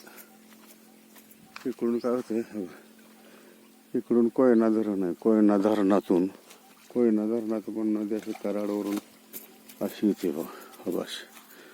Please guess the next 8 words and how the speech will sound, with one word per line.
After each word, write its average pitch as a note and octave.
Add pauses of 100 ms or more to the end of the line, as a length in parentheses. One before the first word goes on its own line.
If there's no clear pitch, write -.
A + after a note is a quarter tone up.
(720)
अशी F#2+
येते, F2
तुम्हाला G2
दाखवतो. F#2+ (840)
आणि G#2+
तिकडे A2+ (100)
खाली A#2 (2000)
सांगली, A#2+